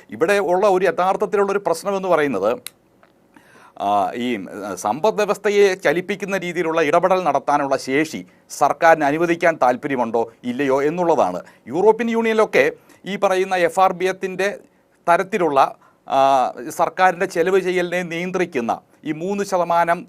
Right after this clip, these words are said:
ഡെഫിസിറ്റ് എന്ന് പറയുന്ന നിയന്ത്രണം യൂറോപ്യൻ യൂണിയനിലൊക്കെ നടപ്പിലാക്കിയിട്ടുണ്ട്. യൂറോപ്യൻ യൂണിയനിൽ നടപ്പിലാക്കിയ രാജ്യങ്ങളിലെല്ലാം തന്നെ കിഫ്ബി പോലുള്ള, ആ, സംവിധാനങ്ങൾ,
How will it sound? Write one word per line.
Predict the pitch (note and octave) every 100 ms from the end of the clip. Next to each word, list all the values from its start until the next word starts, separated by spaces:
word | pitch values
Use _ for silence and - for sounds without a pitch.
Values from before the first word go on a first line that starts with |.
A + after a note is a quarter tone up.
| B2+
ഡെഫിസിറ്റ് | D#3+ E3 F3+ G3 F3+
എന്ന് | F3 D#3+
പറയുന്ന | D#3 E3 D#3+ C3+ - - - _ D3
നിയന്ത്രണം | D3+ F#3+ F#3 C3 E2 - D3
യൂറോപ്യൻ | G#3 G#3+ A#3
യൂണിയനിലൊക്കെ | A3+ A3+ A3+ A3+ G#3
നടപ്പിലാക്കിയിട്ടുണ്ട്. | G#3 G#3 F#3+ F#3+ G#2+ E3 _ _ _
യൂറോപ്യൻ | A2 D3 F3 F3 F3+ F3+ E3+
യൂണിയനിൽ | E3+ F3 F#3 E3
നടപ്പിലാക്കിയ | D3 D3+ E3+ D#3 D#3 D#3 D#3 C3+
രാജ്യങ്ങളിലെല്ലാം | C3+ D3 D3+ D3+ B2+ C3 E3 E3+ A#2
തന്നെ | G2 G#2+ B2 D3+ - -
കിഫ്ബി | G3+ G3 F3+ A#3+ F3+
പോലുള്ള, | E3 D3 G2+ G#2 D#3 F3 D#3 B2+ - - B2+
ആ, | B2 -
സംവിധാനങ്ങൾ, | E3 F3+ F#3 F3+ F3 E3+